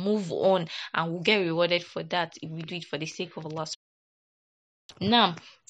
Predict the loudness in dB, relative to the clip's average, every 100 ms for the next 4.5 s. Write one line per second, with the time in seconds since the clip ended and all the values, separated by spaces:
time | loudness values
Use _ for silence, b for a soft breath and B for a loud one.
0 | 2 4 4 4 6 4 0 B B -4
1 | 2 6 6 6 4 4 6 8 8 6
2 | 2 -2 4 6 6 4 0 0 0 4
3 | 6 6 2 -2 0 0 2 0 2 0
4 | 0 -4 0 0 0